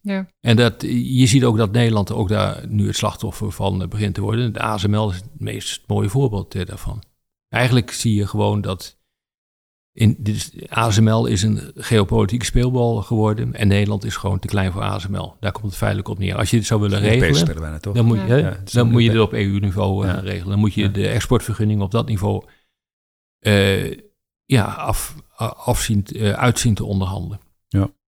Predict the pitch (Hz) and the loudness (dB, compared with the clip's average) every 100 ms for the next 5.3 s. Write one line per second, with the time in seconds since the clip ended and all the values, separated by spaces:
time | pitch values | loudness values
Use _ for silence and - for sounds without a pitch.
0 | _ - - - 110 - 143 135 139 143 | _ -20 -20 -8 -4 2 4 6 6 6
1 | 135 107 139 - 135 135 131 131 123 123 | 4 4 2 4 4 6 6 4 4 4
2 | 127 - 135 123 110 - 123 - 123 120 | 4 2 2 4 2 2 0 2 0 0
3 | - 139 - 131 120 123 139 170 185 _ | 0 -2 2 0 2 0 0 -2 -6 _
4 | _ _ _ _ _ 113 110 110 104 110 | _ _ _ _ _ 0 2 2 2 2
5 | 120 139 - | 2 0 -6